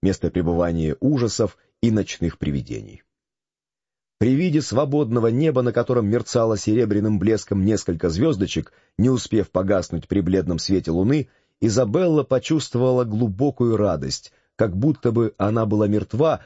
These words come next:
а теперь вернулась к жизни. Ей казалось, что сам Бог смотрит на нее с высоты,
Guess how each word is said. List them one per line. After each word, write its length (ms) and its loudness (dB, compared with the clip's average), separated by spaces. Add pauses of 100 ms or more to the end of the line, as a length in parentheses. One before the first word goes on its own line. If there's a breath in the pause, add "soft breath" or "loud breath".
(120 loud breath)
а 120 2
теперь 380 0
вернулась 540 0
к 60 -10
жизни. 520 -2 (560)
Ей 300 0
казалось, 680 -2 (220 soft breath)
что 260 -2
сам 380 0
Бог 320 0
смотрит 560 0
на 80 0
нее 200 2
с 120 -6
высоты, 480 0